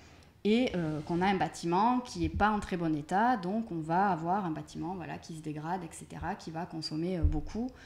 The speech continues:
Euh, donc on va avoir un, une part de nos revenus, euh, importante qui va être consacrée à, euh, à la facture d'énergie. Euh, ça peut être donc une part importante. On,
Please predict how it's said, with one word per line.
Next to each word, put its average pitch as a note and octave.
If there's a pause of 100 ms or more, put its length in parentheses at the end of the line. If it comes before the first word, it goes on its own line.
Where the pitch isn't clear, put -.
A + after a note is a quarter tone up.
(300)
Euh, D#3
donc A3 (160)
on G3
va G#3
avoir G#3+
un, E3+
une F3
part A#3
de E3
nos E3+
revenus, G#3+ (140)
euh, E3 (120)
importante A3+ (120)
qui -
va G3
être B3
consacrée A#3+
à, A3+
euh, D#3 (100)
à G3+
la G3+
facture F#3+
d'énergie. F3 (720)
Euh, E3+
ça G#3
peut G#3+
être A3+
donc D#3
une F3
part D#3+
importante. F#3+ (180)
On, G3